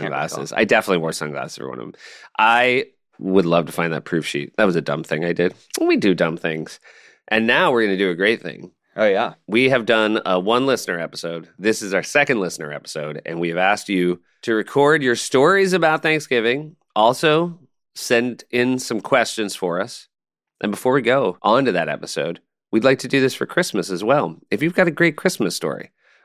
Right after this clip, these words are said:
Speaker 1: about your family on a trip or your family at Christmas.
Speaker 2: Or holiday, the holiday season.
Speaker 1: The holiday season.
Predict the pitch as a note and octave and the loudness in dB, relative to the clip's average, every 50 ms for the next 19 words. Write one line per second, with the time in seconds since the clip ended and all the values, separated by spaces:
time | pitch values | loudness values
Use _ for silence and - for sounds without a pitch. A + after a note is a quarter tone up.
0 | _ - - F2 F#2 F#2 E2+ F2+ F#2 - - G2+ G2+ G#2 A2+ B2 B2 B2+ C3 - | _ -10 0 0 2 2 2 -2 -4 0 2 2 2 4 2 0 0 -2 -4 -6
1 | _ _ _ _ _ _ _ _ - F#2 F2+ E2 - - - - B2 C3+ C#3+ - | _ _ _ _ _ _ _ _ -4 -2 -2 -2 -4 -4 2 4 4 4 2 -2
2 | - _ _ _ _ _ _ _ _ _ - - - - - G#2+ G#2+ A#2 A#2+ A#2 | -16 _ _ _ _ _ _ _ _ _ -16 -16 -14 -4 0 2 2 4 4 2
3 | G2+ F2+ - - A#2+ A2 - - C3+ C3 C#3+ C#3+ - - _ _ - F#3+ F#3 D#3 | 0 0 -2 -2 -2 -2 0 -2 -4 -4 -4 -4 -8 -18 _ _ -2 -2 -2 0
4 | A2+ G2+ F#2+ G2 G#2+ G#2 G#2+ A2+ A2+ _ C3+ D3 C3+ C#3+ E3+ E3+ E3 D3 C#3 B2 | 0 -2 0 0 0 0 0 -2 -2 _ 0 -2 2 2 4 4 4 4 2 0
5 | - - - B2+ C#3+ D3 A#2+ G2+ E2+ D2+ D2+ _ - - - - C4 D#4+ F4 F4+ | -2 -2 -2 0 0 0 0 -2 -6 -8 -12 _ -10 -6 0 0 0 2 2 0
6 | E4+ - - E4+ F4+ E4+ - - - - F3 | 0 2 2 2 2 2 2 2 0 0 -2